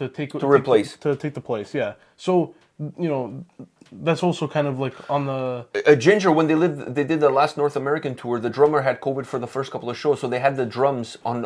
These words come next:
Speaker 2: on backing tracks.
Speaker 1: Yeah.
Speaker 2: Uh, so if you
Speaker 1: Uh,
Speaker 2: go to the show, are you cool with that? I mean, I'm
Speaker 1: if I
Speaker 2: cool
Speaker 1: know,
Speaker 2: with that,
Speaker 1: if I know
Speaker 2: knowing
Speaker 1: the
Speaker 2: the,
Speaker 1: situation,
Speaker 2: knowing the
Speaker 1: yes.
Speaker 2: situation.
Speaker 1: Yeah.
Speaker 2: Okay.
Speaker 1: Because it's last minute. They can't get a guy last minute.
Speaker 2: Yeah, exactly.
Speaker 1: But
Speaker 2: I
Speaker 1: if
Speaker 2: mean,
Speaker 1: he had covid, like, two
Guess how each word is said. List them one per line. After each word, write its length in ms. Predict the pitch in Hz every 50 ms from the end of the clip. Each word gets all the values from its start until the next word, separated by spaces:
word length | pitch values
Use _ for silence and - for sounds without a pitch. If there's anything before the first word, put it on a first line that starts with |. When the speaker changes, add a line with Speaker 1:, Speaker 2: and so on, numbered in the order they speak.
| - -
Speaker 2:
on 120 | 117 110
backing 340 | 98 123 135 135 - 127 107
tracks. 320 | 98 - 107 87 - 175
Speaker 1:
Yeah. 220 | 180 156 127 104 95 - _ _ _ _ _ _ _ _ -
Speaker 2:
Uh, 400 | 139 143 - - 113 - - 147
so 160 | - 175 175
if 180 | - 160 -
you 80 | - 214
Speaker 1:
Uh, 80 | 214 247
Speaker 2:
go 40 |
to 100 | 233 -
the 80 | 196 190
show, 160 | 180 - 208 208
are 80 | 151
you 120 | 151 160 156
cool 220 | - 190 208 214
with 140 | 220 226 226
that? 160 | 240 247 254 247 - _
I 60 | 175
mean, 180 | 175 175 160 147 127 - _ _ _
I'm 140 | - 165 -
Speaker 1:
if 60 | -
I 60 | 214
Speaker 2:
cool 40 | -
Speaker 1:
know, 80 | 254 240
Speaker 2:
with 80 | 220
that, 120 | 226 208 190
Speaker 1:
if 40 | 180
I 40 |
know 60 | 208 202
Speaker 2:
knowing 180 | 220 220 208 170
Speaker 1:
the 80 | 190
Speaker 2:
the, 100 | 190 208
Speaker 1:
situation, 540 | 160 170 170 190 185 185 180 185 202 202 196
Speaker 2:
knowing 180 | 185 190 185 147
the 120 | 160 170
Speaker 1:
yes. 100 | - 170
Speaker 2:
situation. 420 | 156 - 165 151 139 123 - - 95 87
Speaker 1:
Yeah. 280 | 135 147 143 127 113 107 - _ _ - 180
Speaker 2:
Okay. 160 | - 180 - - _
Speaker 1:
Because 220 | - 165 160 143 165
it's 120 | 151 131 156 156 156
last 200 | 156 156 151 -
minute. 240 | 170 165 156 135 113
They 80 | - 123
can't 180 | - 147 139
get 120 | 135 135 123 127
a 20 | 123 131
guy 80 | 123 127
last 340 | 123 123 117 117 113 - -
minute. 280 | 143 131 113 104 104 139 _ _ _ _
Speaker 2:
Yeah, 240 | 165 208 180 120 226
exactly. 320 | - - 190 185 180 -
Speaker 1:
But 80 | 160 170
Speaker 2:
I 20 |
Speaker 1:
if 60 | 165 -
Speaker 2:
mean, 100 | - 175
Speaker 1:
he 40 | 175 185
had 100 | 180 -
covid, 400 | - - 180 175 165 165 165 143
like, 120 | 143 135
two 160 | - - -